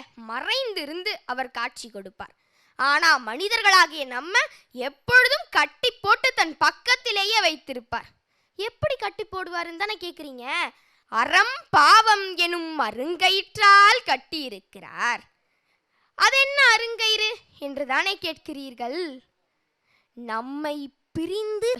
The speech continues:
சிவபெருமானால் இருக்கவே முடியாது. இப்ப யாராவது என்னை கட்டி போட்டுட்டாங்கன்னா,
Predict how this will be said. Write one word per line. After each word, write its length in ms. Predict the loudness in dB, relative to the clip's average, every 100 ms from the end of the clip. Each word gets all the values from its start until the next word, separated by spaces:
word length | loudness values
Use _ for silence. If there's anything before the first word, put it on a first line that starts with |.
| -8
சிவபெருமானால் 840 | -6 -4 -4 -4 -2 -2 -2 -4
இருக்கவே 500 | -6 -16 _ -14 -12
முடியாது. 420 | -14 -16 -18 -20 _ _ _
இப்ப 180 | -8 -2 2
யாராவது 340 | 4 2 0
என்னை 160 | -2 -2
கட்டி 280 | -4 -4
போட்டுட்டாங்கன்னா, 800 | -4 -4 -4 -6 -6 -2 0 0